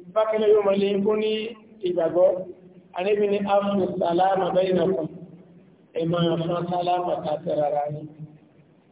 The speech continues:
Ìyẹn ni pé a máa kíra wa, kìkì "Assalamu alaikum."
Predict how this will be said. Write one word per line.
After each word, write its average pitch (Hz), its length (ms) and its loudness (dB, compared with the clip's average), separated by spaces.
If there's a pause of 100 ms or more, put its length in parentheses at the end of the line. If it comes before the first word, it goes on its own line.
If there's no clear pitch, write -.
(1300)
Ìyẹn 180 180 0
ni 180 100 4
pé 202 160 4 (260)
a 196 140 0
máa 185 200 0
kíra 180 320 0
wa, 175 160 2 (840)
kìkì - 280 -10
"Assalamu 180 680 0
alaikum." 170 600 0